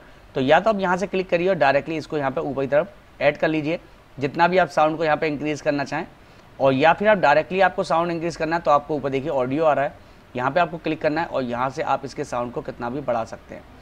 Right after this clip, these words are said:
जितना भी आप यहाँ पे ऐड करेंगे उतना ही sound आपका यहाँ पे video के अंदर ऐड हो जाएगा। आप यहाँ पे देख सकते हैं, यहाँ पे देखिए आपके पास sound यहाँ पे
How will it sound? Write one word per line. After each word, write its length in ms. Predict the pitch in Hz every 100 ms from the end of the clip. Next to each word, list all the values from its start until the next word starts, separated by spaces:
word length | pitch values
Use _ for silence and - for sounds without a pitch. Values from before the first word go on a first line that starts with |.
| - - -
जितना 300 | 135 147 185
भी 140 | 185
आप 180 | 185 151
यहाँ 120 | 156
पे 100 | 151
ऐड 160 | 165 151
करेंगे 300 | 165 156 170
उतना 220 | 151 151
ही 120 | 151 170
sound 280 | 147 151
आपका 220 | 143 139 151
यहाँ 140 | 135
पे 80 | 147
video 280 | 135 131 143
के 60 |
अंदर 160 | 135 156
ऐड 180 | 139 120
हो 60 |
जाएगा। 320 | 113 113 117 180 - - - -
आप 180 | 120 123
यहाँ 120 | 123
पे 100 | 127
देख 160 | 131 135
सकते 260 | 139 -
हैं, 140 | 160 -
यहाँ 140 | 117
पे 100 | 117
देखिए 240 | 113 151
आपके 480 | 185 - - 123 -
पास 200 | 123 123
sound 260 | 123 143 165
यहाँ 160 | 120 120
पे 180 | 151